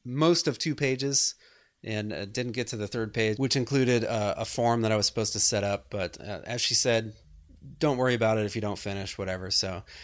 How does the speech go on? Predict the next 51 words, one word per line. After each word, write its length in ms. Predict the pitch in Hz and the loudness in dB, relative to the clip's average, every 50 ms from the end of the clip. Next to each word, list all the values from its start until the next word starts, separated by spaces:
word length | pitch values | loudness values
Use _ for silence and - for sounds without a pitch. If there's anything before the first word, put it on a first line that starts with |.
| - - - _ | -20 -20 -20 _
basically, 640 | _ 165 170 165 - 165 - 147 147 143 143 139 107 | _ 4 6 6 6 4 4 2 4 4 4 2 2
uh, 200 | 110 123 117 120 | 2 0 0 0
she'll 220 | 117 - 143 139 | 0 0 0 0
go 140 | 127 135 131 | 4 4 6
over 180 | 127 123 117 113 | 6 6 4 2
those, 380 | 113 113 113 117 117 113 113 | 2 4 2 2 2 2 0
and, 320 | 117 104 101 98 92 - - | 0 0 -2 -4 -6 -8 -8
and 180 | 95 95 95 | -10 -8 -6
I'm 80 | 104 104 | -6 -4
still 240 | - - 127 117 113 | -2 -2 0 0 0
waiting 220 | 117 110 98 104 | 0 0 -2 -4
to 60 | 95 | -6
hear 200 | 98 - 120 107 | -6 -4 -6 -4
back 300 | 101 107 98 101 101 - - | -2 -2 -2 -2 -2 -4 -8
on 200 | 95 104 95 95 | -12 -10 -8 -6
that. 400 | 101 113 135 165 165 - - - - _ - - - - - _ _ _ _ _ _ | -4 -2 -2 -2 -2 -4 -6 -6 -6 _ -20 -20 -20 -20 -20 _ _ _ _ _ _
But 100 | - 131 | -4 0
that's 200 | 151 156 151 - | 0 0 0 0
pretty 180 | - 175 147 | -2 0 0
much 240 | 139 139 131 - - | 0 -2 -2 -2 0
it. 160 | 147 117 - | 0 -2 -2
Once 240 | 101 117 120 113 - | -2 -4 -2 0 0
I 80 | 120 107 | 0 0
finished 340 | - - 139 120 120 - - | -2 -4 -4 -2 -2 -2 0
that 200 | 117 110 - - | 0 -2 -2 -2
test, 280 | 131 131 131 - - | -2 -2 -2 -2 -2
I 80 | 123 113 | -2 -2
was 160 | 107 104 101 | -2 -2 -2
all 140 | 107 101 101 | -2 -2 -2
done. 460 | 101 110 113 127 147 147 147 151 147 - - - - - _ _ _ _ _ | -2 -2 -2 -2 -2 -2 -4 -6 -8 -12 -20 -20 -20 -20 _ _ _ _ _
Uh, 240 | 107 107 104 101 95 | -8 -6 -6 -6 -6
I 20 | 98 | -6
was 120 | 107 104 | -4 -6
free 200 | - - 147 139 | -4 -4 -4 -4
to 80 | 131 127 | -4 -2
go. 360 | 113 127 135 135 139 135 131 | 2 2 4 4 2 0 -2
And 540 | - - 127 113 113 110 110 107 107 110 - _ | -4 -4 -4 -2 -2 -2 -4 -4 -6 -8 -14 _
as 200 | - 127 127 117 | -10 -8 -4 -2
I 40 | 120 | 0
said, 320 | 110 - 139 127 120 113 | 2 2 2 2 2 2
she 260 | 110 - - 123 123 120 | 0 -2 -2 -2 -2 -2
was 140 | 117 110 | -2 -2
gonna 160 | - 123 113 107 | -2 -2 -2 -2
go 180 | 110 113 110 | 0 0 0
over 240 | 110 104 107 107 104 | 0 0 0 -2 -2
the, 420 | 98 98 101 101 98 98 98 98 95 - _ _ _ | -2 -4 -6 -4 -4 -6 -6 -8 -10 -16 _ _ _
the 260 | - 101 98 98 95 | -14 -12 -10 -10 -8
results 400 | 95 104 101 110 113 117 113 - | -6 -4 0 2 2 2 2 0
of 60 | 117 | 0
that 180 | 104 98 98 - | 0 -2 -2 -2
test 520 | - 143 139 131 131 127 - - - - | 0 0 2 2 2 2 0 -4 -4 -8